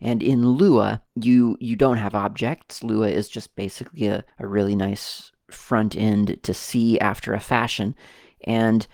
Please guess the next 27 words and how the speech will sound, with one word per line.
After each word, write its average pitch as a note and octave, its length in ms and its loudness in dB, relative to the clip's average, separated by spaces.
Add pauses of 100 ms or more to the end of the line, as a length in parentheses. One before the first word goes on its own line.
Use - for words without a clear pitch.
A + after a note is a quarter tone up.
so - 140 -2
you C3+ 100 6
don't C#3+ 120 6
have A#2+ 160 4
objects G#2+ 580 0
in G#2 160 -2
Lua, G#2 400 -6
but A2 340 0
some C#3+ 380 2
people G#2 640 0 (300)
came B2 260 2
up G#2+ 160 2
with A2 120 0
a G#2+ 60 0
clever G#2+ 500 0
way G#2 360 2
of A2 180 -2
mimicking B2+ 640 2
an G2+ 100 -4
object, G#2 600 -4
and G#2 100 0
that A2 160 0
is A2 160 0
to C#3+ 100 -8
create G#2+ 600 0 (360)
essentially C#3+ 640 2
an A2 300 0